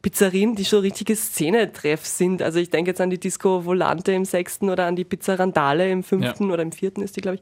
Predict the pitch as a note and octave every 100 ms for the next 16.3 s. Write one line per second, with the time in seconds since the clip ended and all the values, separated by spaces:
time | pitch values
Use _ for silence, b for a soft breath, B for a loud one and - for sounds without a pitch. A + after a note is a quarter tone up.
0 | - F3+ F3+ E3+ E3+ A#3+ E3+ E3+ F3+ -
1 | E3 - D#3+ D#3+ D3 D#3+ E3+ - C#3 C3+
2 | B2 A#2+ C3 C3 - - A#2+ B2+ A#2+ B2+
3 | B2 A#2+ B2 A#2+ A#2+ A#2 A2+ A#2 G#2 A2
4 | A2 A2+ A#2 A2 A#2+ A2 A#2 - B2 -
5 | A#2+ - - A2+ C#3 C#3+ - G#2+ G#2+ A2
6 | G#2+ - - B B G#2 G#2+ G#2 G2+ -
7 | G#2+ A2 G#2 G#2+ G#2 A2+ G#2+ A2+ - A2
8 | G#2+ - A2 G#2+ G#2 - G#2+ A2 - G2+
9 | G2+ G2+ - G#2+ G#2+ G2 - - A2+ A2
10 | - G#2+ G#2 A2 G#2+ - G#2+ G#2 G#2 G#2
11 | G#2 G#2 B B B B G#2 G#2 B2+ A#2
12 | A#2 A#2 A2+ G#2+ A2 G#2+ - A2 - G#2+
13 | - G#2+ A2 G#2+ G#2+ G#2 G#2 G#2+ A2+ G#2+
14 | - G#2+ G#2+ - G2+ G#2+ A#2+ G#2+ F#2+ -
15 | A2 G#2 G2+ - - G#2 - G#2 G#2 -
16 | G#2 -